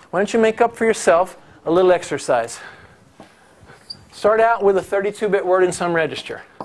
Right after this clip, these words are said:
And say to yourself, "What I want to do with this is leave those alone, invert those, clear those to zero, and set all those to one." And see if you can <laughs> create something which brings this here, brings this here as the, the knot of those,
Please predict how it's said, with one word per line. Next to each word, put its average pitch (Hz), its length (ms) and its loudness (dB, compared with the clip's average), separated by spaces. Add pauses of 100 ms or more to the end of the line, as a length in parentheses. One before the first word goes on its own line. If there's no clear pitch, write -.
(540)
And 143 120 -8
say 220 280 0
to 214 60 0
yourself, 190 460 0
"What 196 120 2
I 190 60 2
want 208 260 2
to 226 60 2
do 262 140 4
with 185 160 4
this 160 240 2
is 135 120 -8
leave 151 260 0
those 196 240 2
alone, 214 460 -2 (360)
invert 180 540 0
those, 175 460 2 (300)
clear 202 300 4
those 247 320 2
to 254 120 -8
zero, 190 380 2
and 190 120 0
set 208 200 2
all 196 160 4
those 196 260 -2
to 208 100 -8
one." 156 300 -4 (240)
And 135 100 -10
see 202 200 0
if 196 100 0
you 220 100 0
can 214 160 2
<laughs> - 120 -4
create 220 500 4 (200)
something 196 460 -2 (180)
which 160 240 -2
brings 156 280 -2
this 269 260 -2
here, 180 380 2 (300)
brings 165 300 -2
this 226 260 2
here 208 220 4
as 170 320 0
the, 160 480 0
the 147 140 0
knot 170 640 0
of 147 220 -6
those, 147 340 2